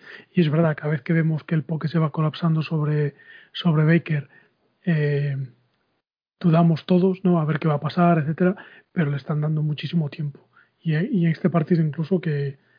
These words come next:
que tuvieron más problemas, Baker tuvo en general bastante tiempo para lanzar. O sea, que yo creo que, vamos, yo estoy encantado. Me parece... La, la mejor mejora que hemos tenido en el equipo hasta ahora, la mayor mejora ha sido la línea con diferencia.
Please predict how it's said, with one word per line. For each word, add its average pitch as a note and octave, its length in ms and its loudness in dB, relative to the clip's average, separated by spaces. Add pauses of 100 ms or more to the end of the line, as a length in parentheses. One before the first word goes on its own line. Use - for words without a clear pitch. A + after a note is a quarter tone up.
que - 120 -12
tuvieron D#3+ 400 2
más D#3+ 160 0
problemas, D#3+ 480 0 (580)
Baker D#3+ 300 2
tuvo E3 180 2
en D3+ 80 2
general D3+ 260 0
bastante C#3+ 340 -4
tiempo D3 260 -2
para C#3+ 160 -4
lanzar. C3 420 -10 (220)
O - 40 -20
sea, - 100 -20
que D3 80 -6
yo C#3+ 100 -4
creo D3+ 200 -2
que, C#3 280 -4 (560)
vamos, D3 200 2
yo C#3+ 60 -2
estoy E3+ 160 2
encantado. C#3+ 360 -2
Me C3+ 100 -6
parece... D3+ 500 0 (340)
La, D#3 160 0 (120)
la E3+ 160 2
mejor E3 360 0
mejora E3 580 2
que E3+ 100 -2
hemos D#3+ 180 0
tenido D#3+ 480 0 (300)
en D#3+ 140 2
el D3+ 100 4
equipo D#3+ 300 0
hasta E3 200 -4
ahora, E3 120 4
la D#3+ 80 4
mayor D3+ 240 0
mejora D#3 320 0
ha - 20 -2
sido D#3 200 -2
la D3 100 2
línea D#3 200 2
con D#3+ 160 -2
diferencia. C#3 500 -4